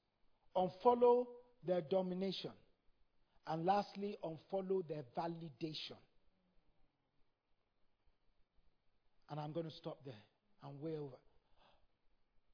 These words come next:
Unfollow their validation. When people's validation becomes your identity, you will find yourself on the wrong path of destiny. When people's validation becomes your identity, you will find yourself on the wrong path of destiny.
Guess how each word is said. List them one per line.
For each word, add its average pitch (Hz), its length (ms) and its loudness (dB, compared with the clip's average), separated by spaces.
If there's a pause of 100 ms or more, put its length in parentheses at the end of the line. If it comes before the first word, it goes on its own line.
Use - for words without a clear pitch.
(120)
Unfollow 202 580 2
their 175 140 -2
validation. 156 640 -8 (720)
When 175 220 -2
people's 226 420 -2
validation 190 640 0
becomes 175 340 -6
your 165 140 -2
identity, 156 680 -8
you 151 100 -8
will 156 200 -8
find 175 240 -2
yourself 160 400 -6
on 151 100 -8
the 147 80 -6
wrong 160 260 -2
path 143 220 0
of 123 160 -10
destiny. 117 500 -8 (1160)
When 170 160 2
people's 226 400 2
validation 196 600 2
becomes 180 320 -2
your 170 120 0
identity, 156 600 -4
you 147 80 -6
will 147 160 -6
find 175 200 0
yourself 160 320 -4
on 147 100 -8
the 147 80 -6
wrong 165 260 -4
path 151 200 -4
of 139 160 -8
destiny. 127 480 -8